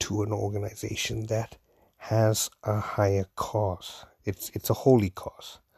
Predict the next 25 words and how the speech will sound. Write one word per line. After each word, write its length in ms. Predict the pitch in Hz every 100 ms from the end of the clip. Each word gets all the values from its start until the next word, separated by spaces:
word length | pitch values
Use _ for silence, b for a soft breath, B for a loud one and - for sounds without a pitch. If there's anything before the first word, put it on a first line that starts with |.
| B B B B
right? 100 | 110
Regardless 640 | 113 95 107 113 113 104
of 80 | 95
whether 200 | 101 101
or 100 | -
not 280 | - 110 - -
it's 260 | - - -
evil, 460 | - 131 156 113 120
it's 220 | 120 110
still, 480 | - - 127 123 120 B B B B B B B _
you 120 | -
know, 220 | 98 101 - _ _ -
for 320 | - - 110
the 100 | 107
people, 420 | - 120 - - _ _ - - - -
for 200 | - -
the 80 | 98
betterment 580 | 104 - 107 110 101 101
of 120 | 104
a 40 | 104
group, 400 | 98 113 98 - - B B B B
right? 280 | - 110 151 -
Maybe 400 | 98 101 98 101
at 260 | 101 98 -
the, 380 | 98 98 98